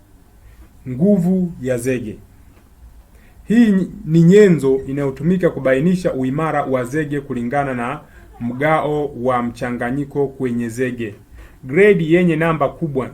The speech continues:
ndiyo imara zaidi kuliko grade yenye namba ndogo. Grade ya zege.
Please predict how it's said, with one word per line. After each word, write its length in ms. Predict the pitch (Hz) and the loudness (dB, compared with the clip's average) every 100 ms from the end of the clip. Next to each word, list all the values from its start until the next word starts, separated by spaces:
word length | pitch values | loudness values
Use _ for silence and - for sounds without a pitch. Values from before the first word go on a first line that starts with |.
| - | -10
ndiyo 540 | 123 131 165 151 123 139 - - - - - | -8 -2 0 2 -2 -6 -16 -20 -20 -20 -12
imara 460 | 139 131 156 147 135 | -6 -2 0 0 0
zaidi 320 | 135 147 139 | 0 -2 -4
kuliko 680 | 131 131 147 - 160 185 - - - - - - - - - - - - | -8 -6 -6 2 2 2 -6 -20 -20 -20 -20 -20 -20 -20 -20 -20 -20 -16
grade 360 | 127 160 170 156 143 | -2 2 2 2 -2
yenye 320 | 143 147 139 | -2 -2 -2
namba 560 | 143 147 147 156 170 170 - | 0 0 0 0 -2 -6 -12
ndogo. 600 | 113 127 123 113 113 104 - - - _ _ - - - | -6 -4 -4 -4 -6 -6 -12 -20 -20 _ _ -20 -20 -12
Grade 340 | - 147 143 | -2 0 0
ya 140 | 123 110 | -2 -4
zege. 340 | 110 110 104 | -6 -10 -12